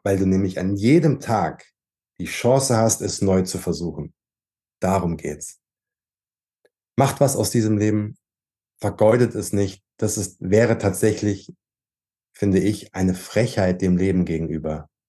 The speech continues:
Schaut mal, das Leben hat euch hier auf die Erde geschickt.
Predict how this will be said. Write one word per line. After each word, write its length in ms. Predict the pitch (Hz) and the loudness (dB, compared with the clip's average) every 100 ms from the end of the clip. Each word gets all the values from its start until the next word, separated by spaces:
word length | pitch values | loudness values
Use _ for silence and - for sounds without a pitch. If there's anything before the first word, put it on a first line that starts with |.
| _ _ _ | _ _ _
Schaut 300 | - 107 110 | 0 0 2
mal, 280 | 87 80 78 _ _ _ _ _ _ _ _ _ _ | 0 0 -6 _ _ _ _ _ _ _ _ _ _
das 220 | - - 120 | -4 0 4
Leben 280 | 135 147 | 6 6
hat 200 | 127 - | 4 2
euch 240 | 110 117 - | 2 2 -2
hier 320 | - 120 107 | 0 2 2
auf 120 | 95 | -2
die 120 | - | -4
Erde 220 | 104 95 92 | -2 -2 -4
geschickt. 480 | 87 - 90 _ | -6 -8 -10 _